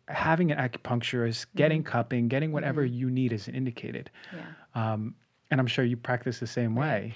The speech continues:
Speaker 2: And so we're really, like, it's going in that direction. So acupuncture used to be called alternative medicine. That was,
Speaker 1: Mm-hmm.
Speaker 2: like, the term. It's an alternative. Then it became more complementary. And now it really is, like, integrative medicine. You're seeing it in hospitals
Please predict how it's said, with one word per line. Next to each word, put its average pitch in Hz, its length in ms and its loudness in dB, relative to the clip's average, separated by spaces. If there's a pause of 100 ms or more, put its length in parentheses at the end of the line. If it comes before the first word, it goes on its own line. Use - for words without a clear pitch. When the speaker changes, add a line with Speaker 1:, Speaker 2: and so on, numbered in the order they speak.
(140)
Speaker 2:
And 185 160 -2
so 254 100 6
we're 196 180 4
really, 220 380 2
like, 156 380 2
it's 175 180 -2
going 202 340 4
in 180 100 0
that 151 160 6
direction. 139 640 -2
So - 140 -4
acupuncture 196 760 4
used 180 240 -4
to 185 60 -6
be 170 100 -4
called 147 280 -2
alternative 139 640 -4
medicine. - 480 -6
That 147 140 0
was, 117 100 -2
Speaker 1:
Mm-hmm. 113 60 -4
Speaker 2:
like, 127 120 -8
the 131 80 -6
term. 135 320 -10 (280)
It's - 100 -20
an 131 80 -6
alternative. - 560 -6 (300)
Then 180 180 2
it 185 80 2
became 185 340 -4
more 151 160 2
complementary. 143 840 -2 (320)
And 170 120 0
now 165 200 10
it 139 160 6
really 165 340 0
is, 143 260 0
like, 131 240 0
integrative 143 640 -2
medicine. - 440 -8
You're 143 140 -2
seeing 143 260 -4
it 135 100 0
in 139 100 0
hospitals - 720 -6